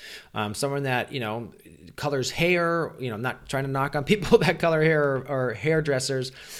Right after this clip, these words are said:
but during the, uh, pandemic, you know, people just didn't get their hair cut, but farmers were cranking out food and people were buying it. Um, disadvantage, you know, I don't think there's a massive disadvantage. I think it's, it,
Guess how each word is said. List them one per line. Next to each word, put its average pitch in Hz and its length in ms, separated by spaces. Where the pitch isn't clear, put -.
but 135 300
during 156 360
the, 147 340
uh, 107 100
pandemic, 139 640
you 127 60
know, 127 160
people 156 260
just 175 140
didn't 165 200
get 165 120
their 170 100
hair 175 200
cut, - 280
but 131 240
farmers 139 540
were 123 200
cranking 127 760
out 101 440
food 117 680
and 113 160
people 123 280
were 110 120
buying 95 380
it. - 220
Um, 110 260
disadvantage, 185 880
you 156 140
know, 143 80
I 143 80
don't 165 120
think 180 120
there's 143 120
a 131 40
massive 131 420
disadvantage. 135 640
I 127 40
think 131 180
it's, 131 200
it, - 460